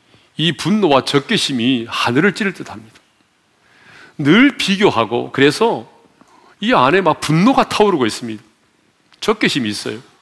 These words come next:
여러분, 이 말은 무슨 말이냐 그러면, 국민 소득은 많아졌고 생활의 환경은 좋아졌지만 마음에 평안이 없다는 것이죠. 행복한 삶의 증거는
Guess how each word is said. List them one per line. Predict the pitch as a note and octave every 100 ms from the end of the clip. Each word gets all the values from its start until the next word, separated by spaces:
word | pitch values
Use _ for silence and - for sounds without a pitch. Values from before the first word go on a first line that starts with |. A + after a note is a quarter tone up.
| _ _ _ _ _ _ _ _ _ _ _ _ _ _ _ _ _ - - - - - - _ _ A#2+
여러분, | A#2 A#2 A2 A2 - -
이 | C3
말은 | D3+ D3+ B2
무슨 | A#2 B2+
말이냐 | C#3 A2+ A2
그러면, | G#2+ A2 A2 G#2+ D#3 F3+ _ _ _ _ _ _ _ _ -
국민 | - C#3+ G3
소득은 | - G3 D#3+ B2+
많아졌고 | A2+ A#2 B2+ A2+ - - A#2+ A#2+ B2
생활의 | - A#2+ B2 F3+
환경은 | E3 G3+ F3 B2
좋아졌지만 | A#2 A#2 A#2+ - A#2+ G#2 A#2 E3 _ _ _ _ _ _ _ - -
마음에 | A#2+ A2 A#2+
평안이 | - - B2 D#3+
없다는 | A#2+ - A#2 G#2+
것이죠. | G#2+ - - - _ _ _ _ _ _ _ _ _ _ _ _ _ _ _ _ - -
행복한 | - E3 A3+ A3+
삶의 | F3 F3 E3+
증거는 | - C3+ A#2+ A2+ A2+ A2+ G2+